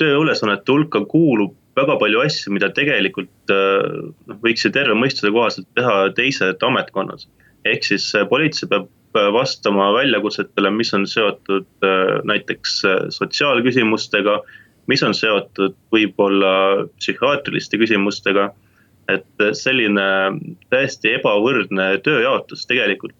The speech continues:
äh, kurnab ka politseid ennast. Ja nüüd ennetades selle küsimust, et, et mida tähendab,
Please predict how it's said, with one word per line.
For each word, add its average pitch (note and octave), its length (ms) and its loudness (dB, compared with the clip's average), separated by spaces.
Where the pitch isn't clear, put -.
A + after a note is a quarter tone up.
äh, G2+ 240 2
kurnab C#3 400 0
ka - 80 -12
politseid G#2+ 520 -2
ennast. - 460 -4
Ja G#2+ 180 2
nüüd A2+ 220 0
ennetades G#2+ 640 -2
selle G#2+ 180 2
küsimust, A2 480 0
et, - 160 -2
et G#2+ 340 0
mida A#2 300 2
tähendab, G2 640 0